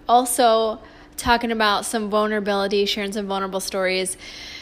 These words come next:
Talking about that one time I was crying in the airport because somebody was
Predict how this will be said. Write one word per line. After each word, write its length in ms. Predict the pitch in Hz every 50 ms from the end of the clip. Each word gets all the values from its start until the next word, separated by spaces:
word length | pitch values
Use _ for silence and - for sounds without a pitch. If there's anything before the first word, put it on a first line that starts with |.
| - - -
Talking 280 | - 254 262 277 294
about 160 | 294 285 277 277
that 200 | 262 240 226 233
one 280 | 254 285 320 330 339
time 680 | 320 285 302 302 302 294 285 285 285 285 285 277 277 277
I 600 | 277 - - - 202 208 214 220 226 226 226 233 233
was 260 | 214 202 185 185 -
crying 680 | - - - 240 247 254 254 254 254 254 254 247 247
in 120 | 247 247
the 160 | 247 247 - -
airport 640 | - 170 160 170 - - - 170 165 160 160 147
because 380 | - 175 170 - - 180 160 156
somebody 600 | - - - 202 208 214 214 220 214 214 220 214
was 680 | 202 185 180 180 180 175 175 175 175 - - - - -